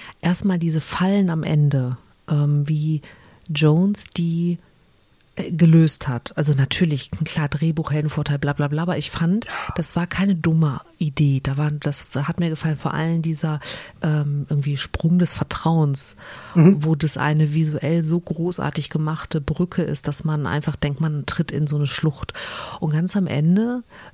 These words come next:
Speaker 1: ähm, wenn er tatsächlich den Gralswächter mit den Gr-, Gralen, Grals, was ist denn die Mehrzahl von der Heilige Gral?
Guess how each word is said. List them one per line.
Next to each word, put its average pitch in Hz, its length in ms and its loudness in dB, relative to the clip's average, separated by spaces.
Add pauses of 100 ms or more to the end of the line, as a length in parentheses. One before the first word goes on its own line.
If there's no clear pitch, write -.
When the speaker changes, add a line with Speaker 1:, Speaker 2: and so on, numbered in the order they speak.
Speaker 1:
ähm, 156 580 0 (320)
wenn 156 240 2
er 151 180 -2
tatsächlich - 600 -2
den 160 140 2
Gralswächter 165 800 -2
mit 156 140 0
den 151 140 0
Gr-, 139 340 -6
Gralen, 160 1700 0 (360)
Grals, 147 800 -4 (120)
was 143 200 -6
ist - 120 -4
denn 156 60 0
die 135 100 0
Mehrzahl 127 320 -4
von 139 220 0
der 135 160 -2
Heilige 135 380 -2
Gral? 160 420 -2